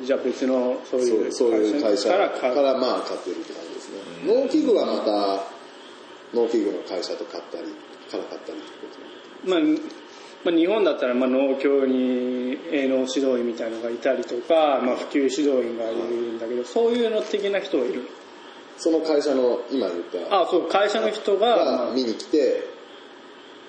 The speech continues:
Speaker 1: そっか。
Speaker 2: 測って、
Speaker 1: 栽培法みたいなのも。
Speaker 2: そうですね。で、ここんちは土壌があれだから、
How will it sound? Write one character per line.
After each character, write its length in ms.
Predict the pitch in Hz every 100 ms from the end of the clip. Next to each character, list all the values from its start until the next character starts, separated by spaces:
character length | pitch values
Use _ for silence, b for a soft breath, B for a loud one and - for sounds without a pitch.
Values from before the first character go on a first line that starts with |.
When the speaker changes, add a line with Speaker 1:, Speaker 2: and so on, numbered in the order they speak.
| - - -
Speaker 1:
そ 140 | -
っ 40 | 139
か。 180 | - - -
Speaker 2:
測 260 | - - 104
っ 140 | -
て、 300 | - 117 87 - - -
Speaker 1:
栽 240 | - 143
培 160 | 131 123
法 140 | 135
み 120 | 120 120
た 100 | 120
い 20 |
な 60 |
の 80 | 127
も。 200 | 143 135 - - - - - - -
Speaker 2:
そ 160 | 107
う 40 | 85
で 80 |
す 100 | -
ね。 80 | 95 92 - -
で、 80 | 101 101
こ 60 |
こ 160 | 101 113
ん 120 | 98 -
ち 200 | - 95
は 240 | 107 98 - 98
土 80 |
壌 340 | 95 98 95 92
が 140 | 92 87 - - - - -
あ 60 | 92
れ 80 | 90
だ 100 | -
か 120 |
ら、 100 | 87